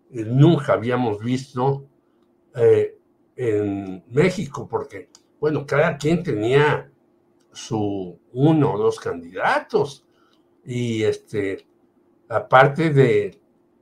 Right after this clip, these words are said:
lo que señalaba Salvador, de quienes se separaron del pri,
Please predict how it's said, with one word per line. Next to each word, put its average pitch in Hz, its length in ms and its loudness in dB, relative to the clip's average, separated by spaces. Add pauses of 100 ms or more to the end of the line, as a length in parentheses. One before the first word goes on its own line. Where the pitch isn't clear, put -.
lo 113 340 0
que 95 520 -6
señalaba 110 760 -2
Salvador, 113 840 2 (680)
de 117 260 -6
quienes 107 380 -6
se - 160 -8
separaron 117 480 -2
del 143 220 2
pri, 190 380 2